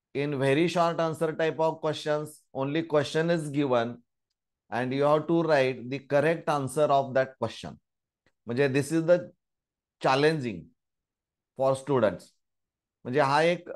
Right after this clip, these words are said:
अ, अतिशय, अ, चॅलेंजिंग अशा पद्धतीचे हे प्रश्न यामध्ये आपल्याला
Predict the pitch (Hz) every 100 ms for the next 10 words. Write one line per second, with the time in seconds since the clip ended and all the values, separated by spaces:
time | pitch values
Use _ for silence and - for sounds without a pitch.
0 | - - 120 123 - 123 - 165 160 175
1 | 180 156 135 85 120 127 123 151 139 151
2 | 165 165 175 170 131 156 151 151 131 143
3 | 127 147 160 160 165 151 143 139 139 139
4 | 139 135 131 131 131 131 123 127 127 117